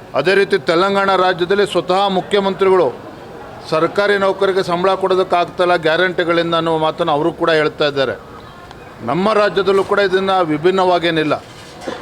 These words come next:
ಇವತ್ತು ನಮ್ಮ ರಾಜ್ಯದಲ್ಲಿ ಇವತ್ತು ಸರ್ಕಾರಿ ನೌಕರಿಗೆ ಸಂಬಳ ಕೊಡೋದಕ್ಕಾಗ್ತಾಯಿಲ್ಲ,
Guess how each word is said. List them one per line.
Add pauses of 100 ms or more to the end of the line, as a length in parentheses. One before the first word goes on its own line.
(240)
ಇವತ್ತು
ನಮ್ಮ
ರಾಜ್ಯದಲ್ಲಿ
ಇವತ್ತು (420)
ಸರ್ಕಾರಿ
ನೌಕರಿಗೆ
ಸಂಬಳ
ಕೊಡೋದಕ್ಕಾಗ್ತಾಯಿಲ್ಲ,